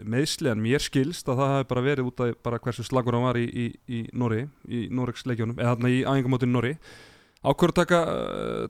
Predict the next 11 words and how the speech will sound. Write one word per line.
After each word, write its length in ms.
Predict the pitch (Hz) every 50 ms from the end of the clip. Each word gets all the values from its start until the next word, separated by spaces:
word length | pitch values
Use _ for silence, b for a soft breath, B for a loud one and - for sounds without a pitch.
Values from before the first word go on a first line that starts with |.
| - _ -
Teit 220 | 160 156 147 -
Örn 180 | 147 139 - 151
Einarsson 400 | 147 143 135 - 131 123 127 143 139 B B B B B B B B B B - _ -
með, 320 | - 123 117 113 117 - - - - - - _ _ _ _ _ _ _ _ -
eh, 280 | 131 - - 101 - - - - - - - - - _ _ _ _ _ _ _ _ _
og 220 | 135 123 117 117 -
sem 160 | - 127 -
spilar 240 | - 139 131 123 113
ekki 120 | 117 117
mínútu. 280 | 120 107 98 101 104 - b b b b b b b b b b b b b _ _ _ _ -
Mm, 320 | - 113 117 120 120 120